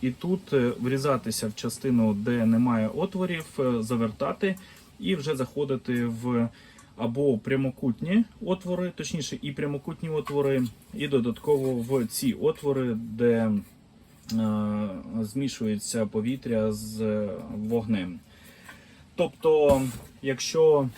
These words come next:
схематично показати, я не дуже гарно малюю, то вітер заходить таким чином через юбку, тут врізається, такий собі, знову ж таки, лабіринт, і заходить вже в вентиля-,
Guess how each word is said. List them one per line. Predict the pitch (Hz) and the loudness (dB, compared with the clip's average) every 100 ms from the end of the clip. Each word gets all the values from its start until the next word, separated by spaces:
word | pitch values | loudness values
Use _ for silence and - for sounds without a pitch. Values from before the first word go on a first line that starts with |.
| - | -10
схематично | - - 147 139 - 135 - 127 117 107 - - - - | -12 -4 0 0 0 -2 0 0 2 0 -4 -10 -10 -6
показати, | 113 131 156 208 - | -4 0 2 2 2
я | 135 | 0
не | 127 | 0
дуже | 127 127 | -2 -2
гарно | 127 131 123 | -2 -2 0
малюю, | 123 135 190 170 120 107 - - - - - - - | 0 0 0 2 0 -2 -10 -16 -16 -18 -20 -20 -4
то | 135 | -2
вітер | 135 - 135 | -2 -2 -2
заходить | 120 127 151 131 107 - | 0 0 0 0 -2 -6
таким | 127 135 127 | -2 2 2
чином | - 127 107 101 | 2 4 4 2
через | - 143 117 113 | 2 2 2 2
юбку, | 113 120 - 180 214 208 - - | 2 2 -2 2 4 2 -4 -6
тут | 156 123 - - | -4 -6 -12 -12
врізається, | 131 127 123 123 117 131 139 - 202 233 - - - | -6 0 0 2 2 0 0 0 2 2 0 -12 -12
такий | - - 143 | -8 -6 -6
собі, | - 131 131 | -4 -4 -2
знову | 139 127 | -2 -2
ж | |
таки, | 131 139 | -4 -2
лабіринт, | 135 131 131 135 143 143 123 131 117 | 0 0 0 -2 -2 -2 -2 -2 -2
і | 170 | -4
заходить | 151 120 - 143 123 - | -4 -4 -2 0 -2 -2
вже | 110 113 120 131 131 - - - | -2 -2 0 0 0 -6 -20 -16
в | 120 127 127 117 | -8 -4 -4 -4
вентиля-, | 127 123 135 | -8 -6 -6